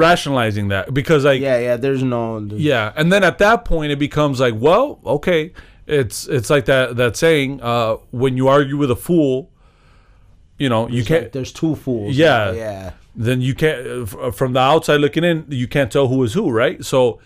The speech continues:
Speaker 1: yeah, I, you, I guess, yeah, you can vote for him. I hope you have good, legitimate reasons. I don't see them, you know, like, like, uh, what's his name? Um, Destiny.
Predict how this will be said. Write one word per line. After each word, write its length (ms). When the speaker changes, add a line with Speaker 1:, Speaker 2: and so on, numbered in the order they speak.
Speaker 1:
yeah, 320
I, 100
you, 380
I 80
guess, 400
yeah, 100
you 160
can 120
vote 180
for 340
him. 140
I 60
hope 220
you 60
have 300
good, 280
legitimate 500
reasons. 760
I 100
don't 200
see 260
them, 340
you 100
know, 280
like, 280
like, 300
uh, 260
what's 260
his 140
name? 300
Um, 760
Destiny. 600